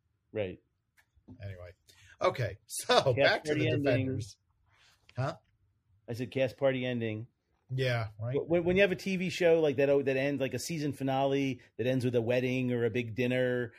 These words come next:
Speaker 1: or something
Speaker 2: Uh-huh.
Speaker 1: like that, we, we, we always, Susan and I always go, "Cast party ending."
Speaker 2: Yeah.
Speaker 1: You know,
Speaker 2: No, I
Speaker 1: that way
Speaker 2: gotcha.
Speaker 1: the last thing they shot, everybody was present for. I mean, if they shot
Speaker 2: Right.
Speaker 1: in order, obviously they don't always shoot in order.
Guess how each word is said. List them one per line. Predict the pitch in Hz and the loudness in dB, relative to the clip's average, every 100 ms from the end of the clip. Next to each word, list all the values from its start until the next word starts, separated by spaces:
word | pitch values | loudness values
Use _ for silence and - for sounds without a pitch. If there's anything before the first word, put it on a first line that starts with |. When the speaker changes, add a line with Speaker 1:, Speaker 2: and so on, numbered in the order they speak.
| - | -14
Speaker 1:
or | - 110 | -8 -4
something | 135 117 | 0 0
Speaker 2:
Uh-huh. | 120 | 0
Speaker 1:
like | 120 | 0
that, | 123 120 | 0 0
we, | 117 120 | 0 0
we, | 123 123 123 | 0 0 -2
we | 104 123 | -2 -2
always, | 123 123 113 | -2 -2 -6
Susan | 135 123 | -8 -6
and | 123 | -4
I | 120 | -2
always | 117 113 | -2 -4
go, | 117 | -6
"Cast | 113 120 123 - | -4 -2 -4 -4
party | 170 175 185 | -4 -2 -2
ending." | 190 170 160 156 156 - _ _ _ _ _ _ | -2 -2 -2 -2 -8 -14 _ _ _ _ _ _
Speaker 2:
Yeah. | 131 220 226 | -4 -4 -6
Speaker 1:
You | 127 127 | -6 -4
know, | 117 | -4
Speaker 2:
No, | |
I | 117 107 | -4 -2
Speaker 1:
that | 104 156 | 4 4
way | |
Speaker 2:
gotcha. | 156 | 6
Speaker 1:
the | 143 | 4
last | 147 147 - | 4 4 2
thing | 147 | -2
they | 131 | 0
shot, | 127 - 135 120 | 0 2 2 2
everybody | 110 123 127 117 113 | 0 -2 -2 -2 -4
was | 110 | -6
present | - 117 107 98 | -4 -4 -4 -8
for. | - 87 82 _ _ _ _ | -10 -10 -12 _ _ _ _
I | 107 | -10
mean, | 110 | -6
if | 110 | -6
they | 113 | -6
shot | 101 101 82 | -6 -4 -6
Speaker 2:
Right. | |
Speaker 1:
in | 90 | -8
order, | 78 73 78 | -16 -14 -16
obviously | 87 90 - 80 | -16 -18 -20 -20
they | - | -20
don't | 67 | -20
always | 62 62 | -20 -20
shoot | - _ _ | -20 _ _
in | |
order. | _ | _